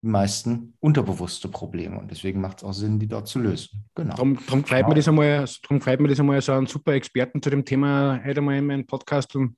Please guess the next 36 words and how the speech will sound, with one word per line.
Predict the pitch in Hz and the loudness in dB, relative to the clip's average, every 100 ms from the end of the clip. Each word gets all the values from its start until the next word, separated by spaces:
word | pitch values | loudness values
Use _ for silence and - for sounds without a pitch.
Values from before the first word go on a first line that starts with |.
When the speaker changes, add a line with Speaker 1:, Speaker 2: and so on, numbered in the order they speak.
| - | -4
Speaker 2:
YouTube | 131 143 143 | 0 0 0
natürlich | 120 135 117 | 2 2 2
auch, | 123 143 | 0 0
werden | 123 | -2
wir | 123 | -2
das | 117 | -2
auch | 113 | -2
veröffentlichen, | 135 131 139 135 135 - - - - - | 0 -2 0 -2 -2 -8 -20 -20 -16 -4
äh, | 123 | -2
da | 123 127 | 0 2
zu | 156 | 4
haben. | 143 139 - - - _ _ | 4 2 0 -20 -20 _ _
Ja, | 131 - | -2 0
was | 135 131 | -2 0
macht | 123 139 - | 0 2 2
dann | 151 | 2
für | 156 | 0
die | - 160 - | -2 -4 -2
eigentlich, | 135 135 | -2 -2
für | - | -4
die | - 156 | -4 -2
persönlich, | 165 - 135 170 - | 0 0 -2 -4 -4
persönliche | - 135 151 151 | -4 -2 -2 -2
Entwicklung | 120 160 185 156 | -4 -4 -4 -2
aus | 117 110 123 | 0 -2 -4
und | 113 117 | -4 -6
was | 113 - | -12 -12
hat | 113 | -6
die | 139 | -2
eigentlich | 123 117 | -2 -2
geprägt | - - 117 - | -6 -6 -6 -4
die | 156 | -4
meisten, | 120 113 - | -4 -6 -8
die | 120 | -4
letzten | 120 120 - | -4 -4 -6
Jahre? | 110 107 | -6 -6